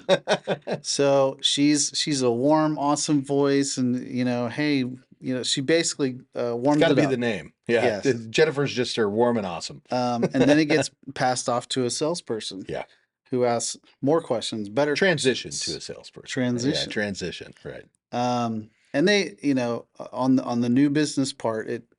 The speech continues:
Speaker 1: it starts and ends with, with that.
Speaker 2: Yeah.
Speaker 1: Um, there's a whole different thing that goes on with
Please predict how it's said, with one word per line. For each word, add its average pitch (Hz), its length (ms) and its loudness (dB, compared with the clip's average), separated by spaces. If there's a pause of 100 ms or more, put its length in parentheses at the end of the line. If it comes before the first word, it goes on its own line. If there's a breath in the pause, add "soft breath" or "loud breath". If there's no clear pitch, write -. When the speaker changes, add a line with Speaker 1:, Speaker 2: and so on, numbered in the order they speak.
Speaker 1:
it 131 200 -6 (120)
starts 131 420 -2
and 120 120 -4
ends 117 240 -6
with, 113 200 -12 (120)
with 120 200 -10
that. 110 320 -6 (240)
Speaker 2:
Yeah. 65 180 -10 (520 soft breath)
Speaker 1:
Um, 113 420 -6
there's 123 240 0
a 127 40 0
whole 156 180 2
different 143 320 -2
thing 117 160 -2
that 120 120 -6
goes 117 280 -2
on 113 420 -4
with 110 480 -4